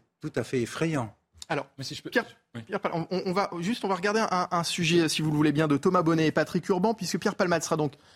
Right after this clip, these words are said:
Speaker 2: placé en détention, on l'a dit, provisoire à Fresnes, une prison de la banlieue parisienne où les conditions carcérales ont été,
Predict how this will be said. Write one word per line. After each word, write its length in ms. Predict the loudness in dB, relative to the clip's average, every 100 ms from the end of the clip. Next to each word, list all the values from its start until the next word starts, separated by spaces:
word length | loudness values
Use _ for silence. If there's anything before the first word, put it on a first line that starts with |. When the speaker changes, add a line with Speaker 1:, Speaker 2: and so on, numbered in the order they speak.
| _ 2
Speaker 2:
placé 460 | 2 4 2 2 -2 _ _ 0
en 140 | 4
détention, 560 | 4 2 0 2 0 2
on 140 | 2 4
l'a 140 | 4
dit, 160 | 2 -6
provisoire 520 | -2 0 2 2 2
à 100 | 0
Fresnes, 300 | 0 2 2
une 100 | 2
prison 300 | 0 0 2
de 60 | 4
la 80 | 4
banlieue 240 | 4 2
parisienne 420 | 2 2 4 2 2
où 60 |
les 100 | 2
conditions 440 | 2 0 2 0 0
carcérales 440 | -2 -2 0 0
ont 80 | -2
été, 220 | -2 -4